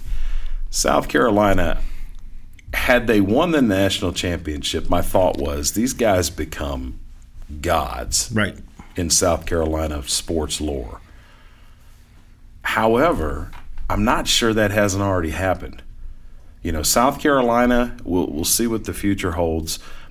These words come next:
Speaker 1: but there's no assurance that they're ever gonna go back to a Final Four, you know, in the
Speaker 2: Right.
Speaker 1: foreseeable future. And if that's the case, then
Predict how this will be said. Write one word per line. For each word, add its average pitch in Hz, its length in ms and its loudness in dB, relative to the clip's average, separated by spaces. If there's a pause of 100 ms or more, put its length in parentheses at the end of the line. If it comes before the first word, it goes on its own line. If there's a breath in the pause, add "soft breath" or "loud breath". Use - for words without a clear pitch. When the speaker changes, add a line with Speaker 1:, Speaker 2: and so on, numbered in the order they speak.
(120)
Speaker 1:
but 92 140 -2
there's 92 260 0
no 107 320 2
assurance 98 580 2
that - 180 4
they're 82 280 0 (160)
ever 120 260 4
gonna 101 220 2
go 90 180 2
back 85 320 2
to 87 140 -2
a 73 40 -2
Final 76 320 -4
Four, 67 400 -10 (200)
you 80 100 -6
know, - 220 -6 (120)
in 82 120 -4
the 85 60 0
Speaker 2:
Right. 95 100 0
Speaker 1:
foreseeable 80 420 -4
future. 76 500 -2 (420 loud breath)
And 101 120 2
if 95 140 -2
that's 135 320 2
the - 120 -2
case, 98 520 0
then 85 460 -2